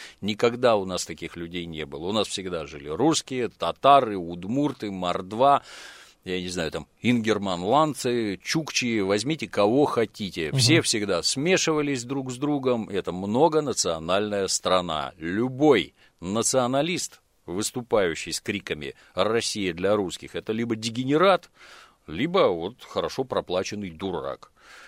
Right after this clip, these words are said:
Speaker 1: который хочет вреда родной стране и ее гражданам.
Speaker 2: Наши националисты отличаются чем-то от украинских националистов, и наша десоветизация отличается чем-то от украинской десоветизации?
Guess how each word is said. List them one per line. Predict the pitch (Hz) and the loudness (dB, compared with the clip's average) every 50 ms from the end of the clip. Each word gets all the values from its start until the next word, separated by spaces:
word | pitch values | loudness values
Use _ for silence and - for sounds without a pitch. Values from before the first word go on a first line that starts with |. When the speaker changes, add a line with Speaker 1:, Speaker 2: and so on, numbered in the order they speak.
| - - - - _ _ _ _ _ | -20 -20 -20 -20 _ _ _ _ _
Speaker 1:
который | - 92 85 - 107 143 160 127 | -4 -4 -2 2 4 4 4 2
хочет | 87 - - - 120 143 147 - - - - | 0 -4 -4 0 2 2 2 2 -2 -4 -4
вреда | 98 98 95 95 87 80 78 71 69 67 - - | -6 -4 -4 -4 -2 -2 -4 -4 -4 -6 -8 -6
родной | 85 82 90 82 82 95 110 117 | -4 -4 -4 -4 -4 -4 -4 -4
стране | - - - 90 82 73 69 69 69 | -4 -6 -4 -6 -6 -6 -8 -12 -12
и | 69 | -10
ее | 71 76 82 90 104 | -10 -8 -4 -4 -4
гражданам. | 95 80 71 73 69 67 64 64 65 64 62 64 62 60 _ _ _ _ _ _ _ - - - - - - - - - | -4 -4 -6 -6 -6 -6 -8 -10 -14 -16 -16 -18 -20 -20 _ _ _ _ _ _ _ -16 -14 -12 -12 -12 -14 -14 -12 -4
Speaker 2:
Наши | 123 135 160 165 - - 160 | -2 -2 -2 -2 -4 -4 -4
националисты | 147 143 127 - 143 147 156 165 170 147 - - 135 | -4 -4 -4 -2 0 0 0 0 0 -2 -2 -2 -4
отличаются | 127 147 139 - - 180 170 - - | -2 -2 -4 -2 0 -2 -2 -2 -2
чем-то | - 135 127 - 127 | -4 -2 0 -2 -2
от | 117 127 | -4 -4
украинских | - - 156 175 175 - - 123 - - | -4 -2 -2 -2 -2 -4 -6 -8 -8 -6
националистов, | 113 107 - - 117 117 110 110 - - - | -10 -8 -4 -2 -2 -2 -2 -4 -6 -6 -4
и | 131 | -2
наша | 139 143 131 - 135 | -2 -2 -2 -4 -2
десоветизация | 131 143 131 - 143 135 127 143 139 143 143 123 113 - 120 107 | -2 -2 -2 0 -2 -2 -2 -2 0 0 0 0 -2 -2 -6 -6
отличается | - 110 113 - - 160 156 - - - - - | -4 -4 -4 -2 -2 -2 -2 -2 -8 -14 -14 -6
чем-то | - 139 135 135 127 - 113 107 | -4 -2 -2 -2 -2 -2 -4 -4
от | 101 - | -2 -6
украинской | 104 - - 117 110 104 95 - - 95 | -8 -4 -2 -2 -2 -2 -6 -8 -10 -12
десоветизации? | 85 90 90 - - 85 - - - 78 - 104 - - - | -10 -10 -12 -12 -14 -16 -16 -14 -16 -18 -16 -18 -18 -20 -20